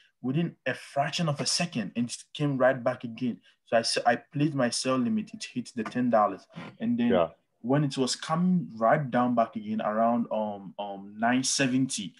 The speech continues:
Speaker 1: around nine seventy, it was consolidating around that price, and then I also ended up shorting it back again.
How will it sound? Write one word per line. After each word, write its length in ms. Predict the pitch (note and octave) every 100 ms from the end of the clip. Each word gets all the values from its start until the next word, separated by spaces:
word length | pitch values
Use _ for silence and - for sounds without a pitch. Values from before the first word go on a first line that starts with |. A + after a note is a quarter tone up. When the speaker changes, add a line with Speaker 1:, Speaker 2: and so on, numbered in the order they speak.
| _ -
Speaker 1:
around 300 | G#2+ A#2+ A#2
nine 180 | A2+ D3
seventy, 480 | - G#2+ G#2+ G#2+ G#2
it 140 | -
was 140 | G#2
consolidating 840 | - A2+ - G#2+ G#2+ A2 B2 - B2+
around 400 | G#2+ A2+ A2+ A2
that 200 | A2+ -
price, 220 | A#2+ A2 -
and 120 | A2+
then 140 | A#2
I 120 | A#2 A2+
also 320 | B2 B2+ C#3
ended 260 | B2 C3 C3+
up 140 | B2
shorting 560 | - - - C3+ C#3 C3
it 100 | B2
back 220 | A#2+ B2
again. 340 | A#2 A2 B2